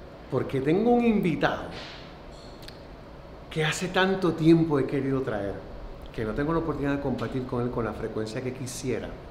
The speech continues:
y que estoy seguro que hoy nos vamos a dar una cura espectacular. Antes de buscarlo, como siempre, les agradezco a ustedes que semana tras semana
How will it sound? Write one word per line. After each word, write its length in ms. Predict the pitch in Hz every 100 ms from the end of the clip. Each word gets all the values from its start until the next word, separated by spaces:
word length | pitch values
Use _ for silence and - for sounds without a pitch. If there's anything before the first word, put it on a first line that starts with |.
| - - - - -
y 60 | -
que 100 | 113
estoy 220 | 101 131
seguro 340 | 127 151 147
que 140 | 117 113
hoy 100 | 123
nos 140 | 139
vamos 220 | 107 107 123
a 40 |
dar 120 | 127
una 160 | 120 117
cura 380 | 120 113 135 - -
espectacular. 640 | - 110 - 92 90 78 - - - - - - - - - - -
Antes 220 | 120 139
de 80 | 131
buscarlo, 540 | 123 - 143 147 143
como 280 | - 127 110
siempre, 420 | - 120 95 92 - - - - - -
les 160 | 135 131
agradezco 460 | 123 113 131 139
a 40 | 135
ustedes 460 | - 95 90 - - - - - -
que 140 | - 110
semana 460 | 120 104 104 131
tras 140 | 143 127
semana 440 | 117 107 117 127